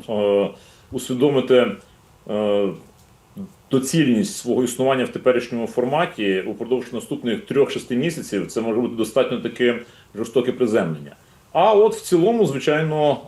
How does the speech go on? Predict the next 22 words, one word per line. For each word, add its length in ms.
е, 200
зараз 360
прогнозувати 800
не 200
так 340
і 100
просто. 720
Не 120
те, 160
що 200
перебіг 460
перемовин 580
між, 400
е, 120
президентом 500
С 120
Ш 240
А 40
та 100
президентом 420
Російської 400
Федерації, 640